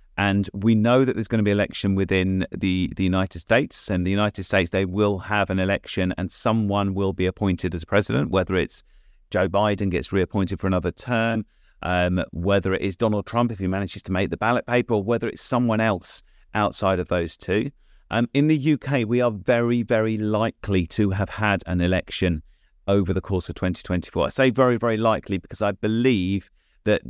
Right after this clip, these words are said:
that they could run as late as kind of mid-January next year. So we could be in mid-election cycle this time next year. But the likelihood is that that will happen in twenty twenty-four. There are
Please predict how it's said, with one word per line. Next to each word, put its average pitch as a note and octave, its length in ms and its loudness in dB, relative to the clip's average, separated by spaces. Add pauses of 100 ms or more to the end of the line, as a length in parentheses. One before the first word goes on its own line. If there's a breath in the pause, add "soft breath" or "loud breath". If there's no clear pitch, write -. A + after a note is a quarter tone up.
that G2+ 200 2
they G2+ 140 0
could G#2+ 400 -2
run G#2 340 2
as F#2+ 160 -2
late G#2 460 0
as F#2+ 260 2
kind G2 160 -2
of F#2+ 100 -4
mid-January G2+ 840 -2
next - 340 -4
year. E2 240 0 (300)
So - 100 -6
we G2 60 0
could A2 180 0
be G2 140 2
in F#2+ 220 -4 (220)
mid-election G#2 840 0
cycle F#2+ 400 -2
this F#2+ 160 -4
time F#2+ 160 0
next - 220 -2
year. F2 100 2
But G2 140 -2
the G#2 120 4
likelihood G#2+ 720 0
is F2 320 0 (280)
that F2+ 120 -2
that G2 200 2
will F#2 100 -4
happen F#2 240 -2
in F2 80 -2
twenty E2 320 -4
twenty-four. G#2 640 -2 (420 loud breath)
There A2+ 160 4
are A2 80 2